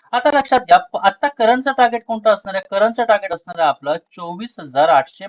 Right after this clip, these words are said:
पन्नासच्या आसपासचा किंवा चोवीस हजार आपण नऊशे पकडू शकतो, हे लक्षात घ्या. त्याच्यानंतर हा एक गॅप आहे, हा लक्षात घ्या, थेट पंचवीस हजार ते आपण हे पकडू शकतो रेंज.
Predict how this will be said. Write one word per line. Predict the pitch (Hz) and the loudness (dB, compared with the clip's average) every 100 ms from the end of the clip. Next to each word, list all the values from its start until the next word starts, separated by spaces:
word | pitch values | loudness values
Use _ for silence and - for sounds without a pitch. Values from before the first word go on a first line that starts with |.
| _ | _
पन्नासच्या | - 208 - 254 247 208 | -8 -8 -6 -6 -4 0
आसपासचा | 160 - - 127 - | 0 0 -10 -12 -12
किंवा | 139 190 - | -16 -18 -16
चोवीस | 165 170 208 - | -16 -16 -18 -20
हजार | 190 196 | -6 -2
आपण | 190 208 190 | -2 -4 -8
नऊशे | 165 160 - | -10 -10 -12
पकडू | 214 196 165 | -12 -12 -16
शकतो, | 170 131 _ 127 _ _ | -16 -18 _ -20 _ _
हे | 196 | -8
लक्षात | 202 - 120 | -6 -6 -8
घ्या. | - _ _ _ _ _ _ | -18 _ _ _ _ _ _
त्याच्यानंतर | - 190 247 240 254 | -10 -2 0 0 0
हा | 226 240 | 4 4
एक | 247 - | 4 6
गॅप | 175 156 | 6 6
आहे, | 123 - _ - | 0 -6 _ -8
हा | 156 | -4
लक्षात | 147 147 | -4 -6
घ्या, | 123 123 120 _ _ _ _ | -10 -10 -14 _ _ _ _
थेट | 165 165 - | -10 -10 -8
पंचवीस | 143 139 165 | -8 -8 -8
हजार | 156 156 | 0 0
ते | 151 156 | 0 -4
आपण | 151 147 | -4 -6
हे | 131 | -10
पकडू | 123 123 | -16 -20
शकतो | - 120 - | -20 -20 -20
रेंज. | 120 117 | -20 -20